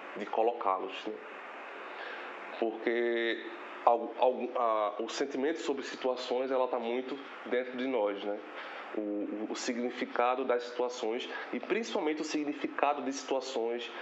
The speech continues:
de fatos, de histórias, de pessoas na nossa memória, né? Elas guardam um lugar muito,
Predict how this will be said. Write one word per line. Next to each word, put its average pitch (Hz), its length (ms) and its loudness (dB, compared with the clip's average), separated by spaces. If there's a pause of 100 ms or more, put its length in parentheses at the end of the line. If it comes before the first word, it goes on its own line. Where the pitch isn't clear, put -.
(160)
de 110 100 -4
fatos, 113 420 4 (220)
de 117 100 -2
histórias, 113 480 0
de 117 180 -4
pessoas 113 580 0 (360)
na 123 140 4
nossa 139 280 4
memória, 104 480 0 (440)
né? 95 140 -2 (480)
Elas 107 240 4 (440)
guardam 110 420 4
um 113 160 2
lugar 110 260 4
muito, 120 480 0